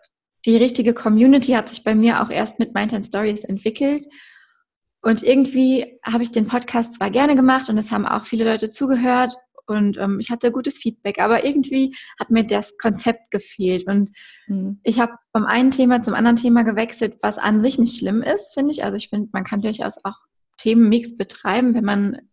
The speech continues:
Speaker 1: gerade im Podcast, weil das irgendwie so ein persönliches Medium ist. Aber ja, für mich persönlich war die Sache nicht rund. Und so habe ich dann irgendwie schleifen gelassen, als dann Mind and Stories kam und ich dann einfach,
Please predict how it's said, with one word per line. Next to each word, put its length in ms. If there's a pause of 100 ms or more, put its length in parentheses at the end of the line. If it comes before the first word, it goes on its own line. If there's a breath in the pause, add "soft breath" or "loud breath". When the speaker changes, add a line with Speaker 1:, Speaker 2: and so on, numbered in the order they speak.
(140)
Speaker 1:
gerade 240
im 100
Podcast, 680
weil 140
das 160
irgendwie 500 (280 loud breath)
so 100
ein 80
persönliches 600
Medium 360
ist. 260
Aber 360 (680 loud breath)
ja, 140
für 140
mich 180
persönlich 360
war 80
die 100
Sache 300
nicht 260
rund. 420 (560 soft breath)
Und 340 (280)
so 160
habe 100
ich 60
dann 320 (120)
irgendwie 240
schleifen 420
gelassen, 340
als 320
dann 220
Mind 220
and 100
Stories 360
kam 340
und 320
ich 160
dann 220
einfach, 520